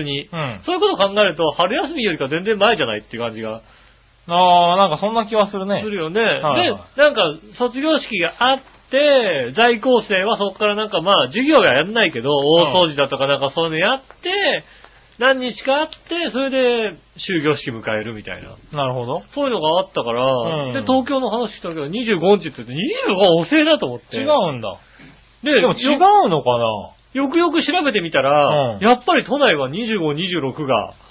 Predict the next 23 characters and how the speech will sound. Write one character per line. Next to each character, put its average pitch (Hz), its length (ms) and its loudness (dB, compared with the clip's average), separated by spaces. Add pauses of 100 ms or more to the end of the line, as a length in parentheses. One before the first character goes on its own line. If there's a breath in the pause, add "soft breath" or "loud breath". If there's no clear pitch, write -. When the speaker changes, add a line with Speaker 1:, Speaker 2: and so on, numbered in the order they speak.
(220 soft breath)
Speaker 2:
あ、 240 180 0
そ 311 160 4
う - 20 2
な 143 140 4
ん - 20 -4
だ。 147 60 0
Speaker 1:
多 160 240 2
い。 107 180 -10 (320)
Speaker 2:
へ 185 40 -6
ー。 220 720 -4
Speaker 1:
で、 226 260 -2
そ 285 120 2
れ 349 180 2
以 392 40 2
外 427 200 0
の 175 100 -2
地 226 160 -4
域 165 180 -6
は、 135 600 2
Speaker 2:
う - 20 -12
ん。 95 120 -16
Speaker 1:
ま 269 120 2
あ、 135 140 0